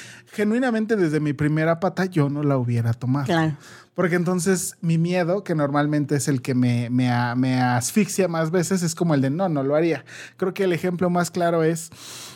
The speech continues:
Speaker 1: eh, hace un año, eh, fui con un amigo a Six Flags. Entonces él es un salvaje.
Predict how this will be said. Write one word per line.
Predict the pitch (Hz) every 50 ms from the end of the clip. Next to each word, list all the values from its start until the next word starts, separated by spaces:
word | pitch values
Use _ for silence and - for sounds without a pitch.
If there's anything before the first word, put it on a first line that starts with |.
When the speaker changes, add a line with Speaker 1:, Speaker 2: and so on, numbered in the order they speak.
| - - -
Speaker 1:
eh, | 170 160 156 156 156
hace | 165 175 175 202
un | 185 185 185
año, | 180 185 185 180 185 208 185
eh, | 180 160 151 143 139
fui | - 175 165 160 160 160 156
con | - 170 160
un | 156 160
amigo | 156 156 156
a | 147
Six | - 170 139 -
Flags. | 165 190 - - - - - - - - - - - - - _
Entonces | - 254 262 165 170 -
él | 240
es | 175 160
un | 226 220
salvaje. | 196 180 165 151 214 - - 208 196